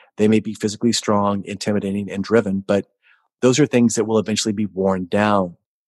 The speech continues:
They will fade. So what happens when you're too tired to go on, when you're scared or unmotivated? Because fatigue makes cowards of us all, right? Then what?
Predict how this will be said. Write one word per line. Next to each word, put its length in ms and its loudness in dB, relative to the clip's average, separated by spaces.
They 80 2
will 120 2
fade. 560 -4
So 140 0
what 160 6
happens 360 4
when 120 2
you're 100 2
too 180 0
tired 320 -2
to 60 -14
go 240 -6
on, 300 -14
when 120 6
you're 100 6
scared 640 -2
or 80 0
unmotivated? 680 0
Because 260 2
fatigue 260 0
makes 220 2
cowards 300 2
of 100 -6
us 140 -2
all, 160 2
right? 280 2
Then 240 4
what? 380 -6